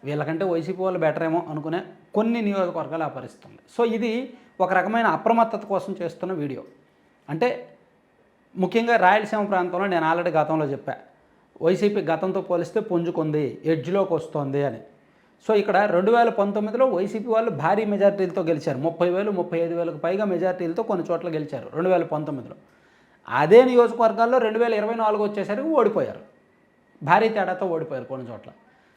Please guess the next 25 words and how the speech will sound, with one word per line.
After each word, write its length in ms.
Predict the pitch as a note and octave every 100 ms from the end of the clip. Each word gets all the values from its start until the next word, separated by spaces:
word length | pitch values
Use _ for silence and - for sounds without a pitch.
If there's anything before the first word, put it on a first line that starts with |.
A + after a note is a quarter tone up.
| -
So, 60 | B3+
మళ్ళీ 240 | A#3 B3
రెండు 200 | C4+ A#3+
వేల 160 | A#3+ C4
ఇరవై 220 | B3 A#3+
తొమ్మిదిలో 380 | B3 A#3+ B3 A#3+
రివర్స్ 380 | G#3 G#3+ G#3+ -
అవ్వదని 280 | G#3+ A3+ A3+
గ్యారంటీ 420 | G#3 G#3+ A3 G#3
ఏంటి? 240 | G#3 G#3
అక్కడ 380 | G3 E3 F3+ D3+
ప్రజలు 260 | F3 G3 A#3+
అంత 280 | G#3 G3+
చైతన్యంగా 440 | G#3 G#3 A3 G#3+ G#3
ఉన్నారు. 320 | F#3 F3+ - - _ _ _ _ _ _ _ _ _ _ _ _ _ _ -
So, 60 | G#3
ఇది 460 | F#3+ C4 F4+ - - _ -
అక్కడ 220 | C3+ D3+
లోకల్ 400 | D#3 D#3 G#3+ A3+
ఎమ్మెల్యేలకు 500 | G3+ G#3+ G#3+ G#3 G3
కానీ 200 | G#3 B3
వాళ్ళకి 400 | A3+ F3 E3 A3
ఒక 220 | G3+ C#3
రకమైన 340 | C#3+ D3 A3
హెచ్చరిక. 500 | G3+ E3 D#3+ A3 -